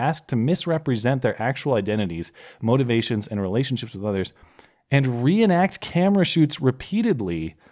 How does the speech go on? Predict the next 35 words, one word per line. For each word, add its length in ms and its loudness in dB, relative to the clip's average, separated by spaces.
until 340 2
the 100 0
production 680 0
team 560 0
was 180 -4
satisfied." 600 -2
And 80 -6
I 20 -4
forget 260 -4
where 120 0
it 40 2
is 140 2
in 60 2
this 140 0
article, 420 -2
but 120 2
they're 100 6
not 160 4
alleging, 640 4
oh 80 4
yeah, 220 4
K 240 -2
K 140 0
K 260 2
leaders 320 2
divulged 400 0
that 100 -2
they 100 0
were 100 2
paid 240 -2
hundreds 600 0
of 200 -4
dollars 640 -2
in 280 2
cash 600 -6